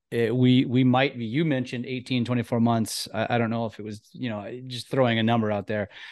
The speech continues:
I'm starting to believe that might be more the case. I, I think twelve months at minimum. Um, and I think people gotta get their heads out of the sand and realize, because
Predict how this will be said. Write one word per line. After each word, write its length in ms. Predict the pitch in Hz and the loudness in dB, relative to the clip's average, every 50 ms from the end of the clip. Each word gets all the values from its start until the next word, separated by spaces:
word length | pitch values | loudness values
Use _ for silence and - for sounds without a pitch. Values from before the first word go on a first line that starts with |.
| - _ | 0 _
I'm 160 | 143 208 247 | 6 6 6
starting 260 | 285 - 247 214 185 | 6 4 4 4 6
to 60 | 165 | 4
believe 200 | 139 143 151 143 | 4 6 4 6
that 140 | 127 139 120 | 4 2 4
might 220 | 117 120 120 120 - | 4 2 2 2 0
be 120 | - 113 | 0 -2
more 200 | 110 110 107 98 | 0 0 0 -2
the 80 | 90 90 | -4 -6
case. 420 | - 127 110 95 87 95 - - - | -4 -4 -4 -4 -4 -8 -10 -8 -4
I, 240 | 123 131 131 147 151 | -2 0 2 2 2
I 40 | |
think 240 | 151 - 151 139 - | 2 2 0 0 0
twelve 260 | - - 143 135 127 | 2 2 4 4 4
months 260 | 113 131 123 117 110 131 | 4 2 0 0 0 -2
at 120 | 113 113 | -2 -2
minimum. 420 | 120 113 113 107 107 104 110 117 - _ - - - - _ _ _ | -2 -4 -4 -2 -2 -4 -4 -6 -8 _ -20 -20 -20 -20 _ _ _
Um, 560 | - 117 113 113 110 107 107 104 101 107 117 - | -6 -2 -2 0 0 0 -2 -2 -2 -4 -4 -2
and 100 | 143 131 | 0 2
I 100 | 131 131 | 2 2
think 220 | 127 151 143 - | 2 2 0 2
people 220 | - 139 131 123 120 | 2 0 0 2 0
gotta 220 | 117 123 120 120 | 0 0 0 0
get 160 | 110 120 107 | -2 -4 -4
their 80 | - 110 | -4 -4
heads 220 | 113 117 107 101 | -4 -4 -4 -4
out 80 | 117 110 | -6 -6
of 60 | 101 | -6
the 60 | 101 | -10
sand 480 | 95 - - 110 110 117 113 110 107 101 | -12 -10 -8 -6 -4 -2 -2 -2 -2 -4
and 100 | 101 104 | -4 -2
realize, 600 | 110 110 110 107 107 104 101 104 104 104 104 - | 0 0 0 0 0 0 0 0 0 -2 -4 -6
because 460 | - - 123 - 135 131 123 110 - | -8 -10 0 4 4 4 4 2 -2